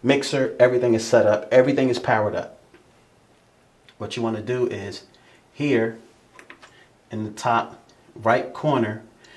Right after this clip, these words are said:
uh, next to the Native Instrument logo, you're gonna see,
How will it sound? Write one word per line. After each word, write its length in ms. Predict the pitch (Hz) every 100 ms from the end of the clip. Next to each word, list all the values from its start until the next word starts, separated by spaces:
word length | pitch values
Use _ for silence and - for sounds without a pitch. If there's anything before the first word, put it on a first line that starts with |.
| - - -
uh, 420 | 104 98 95 - - _ _ -
next 320 | 104 117 -
to 80 | 120
the 80 | 101
Native 340 | 110 117 -
Instrument 420 | 123 131 127 110
logo, 540 | 110 127 113 90 90 90 -
you're 200 | 98 101
gonna 280 | 110 113
see, 600 | 110 - - 117 98 92